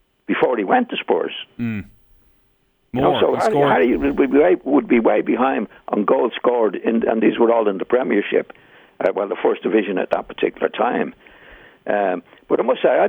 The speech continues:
Speaker 1: I, I think Harry Kane is world class in what he does. I mean, in, in, in relation to Jimmy, Jimmy was a goal scorer,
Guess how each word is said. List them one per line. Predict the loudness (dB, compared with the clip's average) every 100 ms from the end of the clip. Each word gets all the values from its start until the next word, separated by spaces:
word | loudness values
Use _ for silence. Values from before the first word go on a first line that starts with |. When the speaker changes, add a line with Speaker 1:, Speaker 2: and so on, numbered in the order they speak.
| 2
Speaker 1:
I, | 0 2 0
I |
think | 0 -2 0
Harry | 0 -2
Kane | 0 0 0
is | 0
world | 2 0 0
class | 0 0 -4 -8 -16 -18 _ _ _
in | -4 -2
what | -2
he | 0
does. | 2 2 0 -6 -20 -20 -20 -8
I | -2
mean, | -2 0
in, | -2 0
in, | 0 2 0
in | 2 2
relation | 2 2 0 -2
to | -4
Jimmy, | -2 0 0 -2 -4 -20 -20 _ -2
Jimmy | 2 4
was | 4
a | 2
goal | 2 2
scorer, | 0 0 2 0 -4